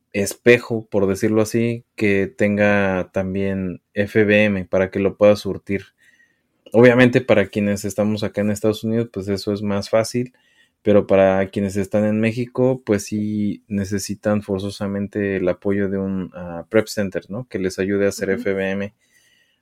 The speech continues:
Speaker 1: Am, incluso porque les llega a veces más rápido por F B M que, que de aquí en lo que les llega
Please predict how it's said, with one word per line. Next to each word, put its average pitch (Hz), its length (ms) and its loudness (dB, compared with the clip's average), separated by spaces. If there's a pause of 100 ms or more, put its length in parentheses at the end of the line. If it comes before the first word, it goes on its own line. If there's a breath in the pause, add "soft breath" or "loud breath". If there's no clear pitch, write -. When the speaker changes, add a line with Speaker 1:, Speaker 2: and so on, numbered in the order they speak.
Speaker 1:
Am, 92 560 -4 (260)
incluso 117 500 2
porque 113 280 2
les 101 220 0
llega 113 800 4
a 98 120 0
veces 107 320 2
más 107 160 0
rápido 120 600 0
por 101 140 -2
F 107 240 0
B 117 200 0
M 123 280 0
que, 92 580 -2
que 104 120 -2
de 98 100 2
aquí 101 240 -4
en 107 120 -2
lo 101 120 -2
que - 100 -10
les 90 200 -2
llega 104 280 2